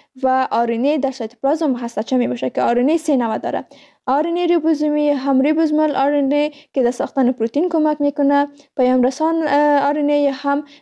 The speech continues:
مسنجر آر ان اے که مسئول پیام رسانی جن ها می‌باشه که ما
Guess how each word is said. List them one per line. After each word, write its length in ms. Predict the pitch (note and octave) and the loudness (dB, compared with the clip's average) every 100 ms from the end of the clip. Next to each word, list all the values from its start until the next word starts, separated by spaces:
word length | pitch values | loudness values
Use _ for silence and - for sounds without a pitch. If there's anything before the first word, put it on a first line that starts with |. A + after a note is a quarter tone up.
| - | -4
مسنجر 460 | D#4 E4+ D#4+ D#4 | 0 2 2 2
آر 160 | D4 D4 | 2 2
ان 140 | C#4 | 2
اے 100 | C#4+ | 0
که 180 | C#4+ C#4+ | 0 0
مسئول 380 | B3 B3+ C#4+ C#4+ | 0 0 0 -2
پیام 380 | C#4 B3+ B3 B3 | 0 0 2 0
رسانی 440 | B3+ B3+ B3+ D#4+ | 0 0 0 0
جن 180 | D4 C#4+ | 2 2
ها 200 | D4 C#4+ | 2 2
می‌باشه 460 | D4 C#4 C#4 D4 | 0 0 -2 -2
که 120 | C#4+ | -2
ما 100 | C#4 | 0